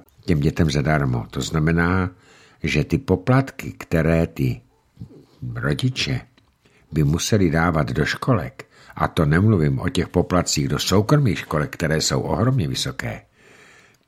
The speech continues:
tak tyto poplatky by právě dávali té paní učitelce, která by se o ty děti paní učitelce z mateřské školy, která by se o té děti starala.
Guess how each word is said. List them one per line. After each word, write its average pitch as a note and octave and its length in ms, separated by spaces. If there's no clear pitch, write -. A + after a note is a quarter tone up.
tak - 180
tyto C#3 280
poplatky A#2+ 500
by B2 140
právě G2 460
dávali F#2 440
té G2 200
paní F#2 300
učitelce, E2+ 840
která F#2 480
by F#2+ 180
se - 240
o F2 80
ty F#2 180
děti F2 500
paní C#2 200
učitelce D2 340
z C2+ 60
mateřské D#2+ 520
školy, G#2 400
která E2 320
by G2+ 100
se F#2+ 180
o A2+ 80
té E2+ 200
děti C#2+ 320
starala. A#1+ 640